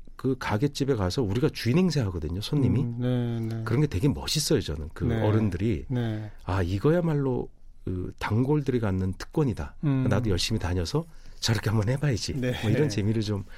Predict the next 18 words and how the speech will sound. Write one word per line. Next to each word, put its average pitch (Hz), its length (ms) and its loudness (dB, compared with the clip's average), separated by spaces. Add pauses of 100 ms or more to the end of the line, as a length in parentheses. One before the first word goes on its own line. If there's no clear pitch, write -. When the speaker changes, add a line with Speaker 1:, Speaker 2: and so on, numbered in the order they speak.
(260)
Speaker 1:
느낄 101 240 -2
수 - 140 -6
있습니다. - 380 -6 (520)
Speaker 2:
그 120 480 -2 (160)
제가 131 160 -4
오늘 143 180 2
처음 180 280 0
시작하면서 127 1000 0
우리나라 123 320 -2
자영업자들 127 800 -2
가운데 120 440 -4
제일 139 280 0
먼저 139 320 2
많이 127 260 0
시작하는 147 520 -4
게 113 380 -2
식당이다. 95 800 -4
Speaker 1:
네. 76 260 -6